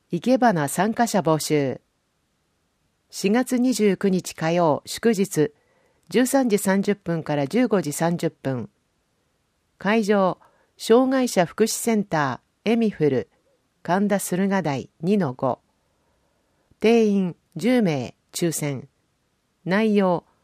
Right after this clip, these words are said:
母の日がテーマの生け花を体験。費用、二千五百円、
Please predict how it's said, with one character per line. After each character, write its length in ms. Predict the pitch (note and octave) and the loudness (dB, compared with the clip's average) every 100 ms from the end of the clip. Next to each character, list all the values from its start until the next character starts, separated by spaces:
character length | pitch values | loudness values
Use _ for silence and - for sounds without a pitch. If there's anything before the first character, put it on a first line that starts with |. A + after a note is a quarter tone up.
| _ _ _ | _ _ _
母 320 | A#3 B3 B3+ | -4 0 2
の 140 | A3 F#3+ | 2 0
日 160 | F3 | 0
が 120 | D3+ | -2
テ 200 | D3+ G#3 | 0 0
ー 40 | F#3+ | 0
マ 140 | D#3+ | 0
の 100 | C#3+ | -2
生 100 | C3+ | -2
け 140 | G#3+ A#3+ | 0 2
花 300 | A3 F3 C#3+ | 2 0 -2
を 60 | |
体 260 | - D3 C#3 | -2 -4 -4
験。 340 | C#3+ C3 G#2 _ _ _ _ _ _ _ _ _ _ _ | -6 -8 -10 _ _ _ _ _ _ _ _ _ _ _
費 200 | - B3 | -4 0
用、 260 | A3 D3 - _ _ | 2 0 -4 _ _
二 140 | E3+ F3 | -4 -2
千 240 | C4 B3 | 0 0
五 120 | G3+ | 0
百 300 | E3 F3 - | 0 0 -2
円、 240 | E3+ B2 | -4 -4